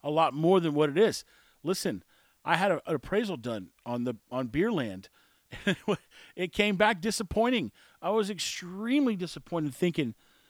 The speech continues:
that's it? I put five years into this business with all my time and money and energy, and that's all it's worth? Yes,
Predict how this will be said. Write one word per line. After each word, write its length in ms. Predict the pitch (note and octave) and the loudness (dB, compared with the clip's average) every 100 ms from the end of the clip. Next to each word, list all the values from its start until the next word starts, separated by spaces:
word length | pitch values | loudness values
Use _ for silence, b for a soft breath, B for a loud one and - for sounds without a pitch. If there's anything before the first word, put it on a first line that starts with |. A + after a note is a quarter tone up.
| b b b b | b b b b
that's 260 | D#3+ C#3+ - | -2 -2 0
it? 180 | G3 - | -4 -2
I 60 | |
put 200 | F3+ G#3+ | -2 -4
five 480 | - - G3+ F#3+ A3 | -4 -4 0 2 0
years 460 | D#3 F#3+ A3+ A3 - | -2 -4 -4 -6 -6
into 160 | F3+ | -4
this 180 | F#3 F3 | -4 -4
business 420 | - G3 G#3 G#3 | 0 0 -2 -6
with 100 | - - | -8 -6
all 200 | E3+ A3 | 0 2
my 140 | A3 | 2
time 400 | F#3+ - G#3 G#3+ | 0 -2 -2 -2
and 100 | G3 | -2
money 360 | E3 F#3 G#3 G#3 | -2 0 0 0
and 80 | E3+ | -4
energy, 500 | E3+ G#3 G#3+ A3 A3 - b b b b - | -4 -4 -2 0 -2 -4 b b b b -6
and 140 | E3 | 0
that's 240 | F#3+ G#3+ - | 2 0 0
all 340 | E3 F#3+ G#3+ | 4 6 6
it's 140 | - | 2
worth? 380 | F3+ G#3 A3 - _ _ _ _ C3+ | 0 -2 -2 -8 _ _ _ _ -18
Yes, 760 | C3 C#3+ F#3 C#3+ - - - | -10 2 2 2 -2 -6 -8